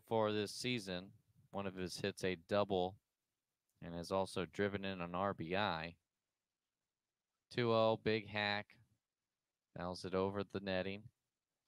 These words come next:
So a two one count now. Mentioned him going out to the Dominican Republic over the summer.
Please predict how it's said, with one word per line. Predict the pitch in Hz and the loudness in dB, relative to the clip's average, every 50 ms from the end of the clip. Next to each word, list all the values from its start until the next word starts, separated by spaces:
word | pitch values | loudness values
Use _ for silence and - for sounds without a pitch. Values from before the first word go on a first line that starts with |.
| _ _ _ _ _ _ _ _ _ _ _ _ _ _ - | _ _ _ _ _ _ _ _ _ _ _ _ _ _ -8
So | 85 | -8
a | 82 | -8
two | 80 - - 123 123 | -6 -4 -2 -2 0
one | 117 113 113 110 110 - | 2 0 0 -2 -2 -6
count | - - 113 107 95 - | -6 -4 -2 -2 -2 -4
now. | - 98 95 95 98 107 113 - _ _ _ _ _ _ _ _ _ _ _ _ _ _ _ _ _ _ _ _ _ _ _ _ _ _ _ _ _ _ _ _ _ _ _ _ _ _ _ _ _ _ _ _ _ _ _ _ _ _ _ _ _ _ _ _ _ _ _ _ _ _ _ _ _ _ _ _ _ _ _ _ _ _ _ _ _ - - | -4 -4 -2 -2 -2 -4 -6 -8 _ _ _ _ _ _ _ _ _ _ _ _ _ _ _ _ _ _ _ _ _ _ _ _ _ _ _ _ _ _ _ _ _ _ _ _ _ _ _ _ _ _ _ _ _ _ _ _ _ _ _ _ _ _ _ _ _ _ _ _ _ _ _ _ _ _ _ _ _ _ _ _ _ _ _ _ _ -14 -8
Mentioned | 87 92 95 - - - 82 82 85 82 - _ _ _ _ _ _ _ _ _ _ _ _ _ _ _ _ - | -8 -8 -8 -10 -12 -12 -12 -12 -12 -14 -18 _ _ _ _ _ _ _ _ _ _ _ _ _ _ _ _ -12
him | 113 107 104 98 | -12 -10 -2 0
going | 107 104 104 101 101 | 0 2 2 2 0
out | 101 101 101 - - - - | 0 0 0 -2 -4 -6 -4
to | - 104 101 98 95 95 98 - | 0 2 2 2 2 0 0 0
the | 92 87 | -2 -2
Dominican | 82 92 92 98 104 104 101 87 - - 101 92 | -2 -2 -4 -2 -2 -2 -4 -6 -6 -10 -10 -6
Republic | 92 90 85 - - 104 104 98 98 95 92 - - - _ _ _ _ _ _ _ _ _ - - | -4 -4 -4 0 4 4 4 4 4 2 0 0 -6 -20 _ _ _ _ _ _ _ _ _ -6 0
over | 98 101 104 101 101 98 | 2 2 2 2 0 -2
the | 90 | -2
summer. | 82 - - 110 107 104 98 92 90 87 | -2 -2 0 0 0 0 0 -2 -2 -4